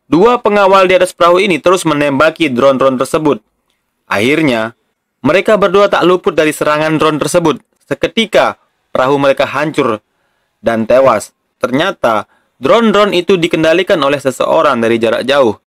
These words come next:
dari dalam sebuah ruang kontrol. Satu persatu pengawal presiden yang ada di atas perahu hancur oleh serangan drone tersebut. Tanpa henti, para pasukan presiden terus menembaki drone-drone itu. Sebuah ledakan besar pun menyelimuti daratan tersebut,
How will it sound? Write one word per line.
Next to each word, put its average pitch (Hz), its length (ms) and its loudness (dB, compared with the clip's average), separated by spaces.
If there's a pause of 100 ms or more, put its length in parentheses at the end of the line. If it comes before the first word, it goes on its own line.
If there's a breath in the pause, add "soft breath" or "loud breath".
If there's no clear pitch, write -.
(120)
dari 180 400 0
dalam 185 400 2
sebuah 165 400 0
ruang 160 320 0
kontrol. 147 560 0 (560)
Satu - 400 -2
persatu 214 480 0
pengawal 180 320 0
presiden 175 400 0
yang 160 160 -2
ada 190 240 0
di 196 160 2
atas 175 240 -4
perahu 165 320 0
hancur 165 480 -2
oleh 123 160 0
serangan 120 480 -2
drone 117 240 0
tersebut. 135 400 -4 (400)
Tanpa 107 320 -2
henti, 123 480 -2 (160)
para 208 240 0
pasukan 208 480 0
presiden 190 480 -2
terus 196 240 -2
menembaki 156 560 -2
drone-drone 135 480 0
itu. 120 320 0
Sebuah 196 480 -2
ledakan 202 560 0
besar 190 320 -2
pun 196 160 0
menyelimuti 175 640 0
daratan 156 400 2
tersebut, 156 400 -2